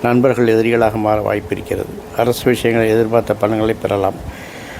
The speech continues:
சகோதரன் ஆரோக்கியத்தில் கவனம் தேவை. பணப்புழக்கம், தனவரவு நன்றாக இருக்கிறது. கொடுக்கல் வாங்கல் நன்றாக இருக்கிறது. திட்டமிட்ட பயணங்கள் வெற்றி பெறும். வம்பு வழக்குகளில் முடிவுகள் கிடைக்காமல் இழு-,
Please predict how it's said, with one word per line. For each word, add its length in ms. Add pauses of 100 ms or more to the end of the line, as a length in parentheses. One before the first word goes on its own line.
(300)
சகோதரன் 520
ஆரோக்கியத்தில் 540
கவனம் 400
தேவை. 220 (120)
பணப்புழக்கம், 640
தனவரவு 440 (160)
நன்றாக 300 (100)
இருக்கிறது. 460 (520)
கொடுக்கல் 360
வாங்கல் 320
நன்றாக 280 (160)
இருக்கிறது. 460 (1800)
திட்டமிட்ட 500
பயணங்கள் 400
வெற்றி 260
பெறும். 220 (460)
வம்பு 280
வழக்குகளில் 540 (520)
முடிவுகள் 380
கிடைக்காமல் 480 (540)
இழு-, 240